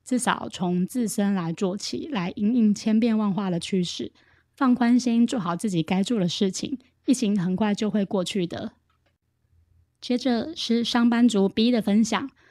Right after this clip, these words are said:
公司在这波疫情下有做分流上班，并依照政府机关执行的相关措施。我觉得公司还算是积极的再去行动。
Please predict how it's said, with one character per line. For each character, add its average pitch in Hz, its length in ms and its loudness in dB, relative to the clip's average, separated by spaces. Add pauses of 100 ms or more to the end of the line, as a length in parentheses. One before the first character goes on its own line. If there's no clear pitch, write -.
(380)
公 277 160 6
司 294 180 2
在 285 160 0
这 277 160 -2
波 247 200 0
疫 294 120 0
情 208 200 2
下 220 260 -2
有 180 160 0
做 214 180 2
分 220 160 0
流 208 160 2
上 202 300 0
班， 196 320 4
并 202 300 -2
依 196 160 0
照 190 260 -2
政 208 220 -2
府 - 180 -6
机 190 180 -6
关 190 240 0
执 180 200 -2
行 180 180 0
的 - 240 -8
相 202 300 -2
关 196 260 0
措 - 260 -6
施。 190 280 -8 (380)
我 202 120 4
觉 220 100 4
得 233 60 2
公 294 240 6
司 277 220 2
还 208 200 2
算 247 320 4
是 240 320 2
积 240 220 0
极 220 180 2
的 185 280 -4
再 202 200 -2
去 202 220 2
行 180 260 -2
动。 196 220 -2